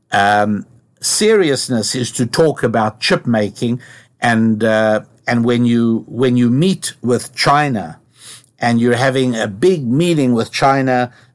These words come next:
in connection with, uh, issues like Taiwan and issues of trade,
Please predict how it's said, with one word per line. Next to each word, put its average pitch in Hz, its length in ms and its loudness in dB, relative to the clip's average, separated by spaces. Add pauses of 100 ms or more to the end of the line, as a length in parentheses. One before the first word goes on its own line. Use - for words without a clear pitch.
(320)
in 131 420 2
connection 135 880 -2 (180)
with, 139 600 -2
uh, 120 400 0
issues 156 460 0
like 131 260 0
Taiwan 131 540 2
and 123 120 -4
issues 127 440 -2
of 123 160 -4
trade, 131 500 0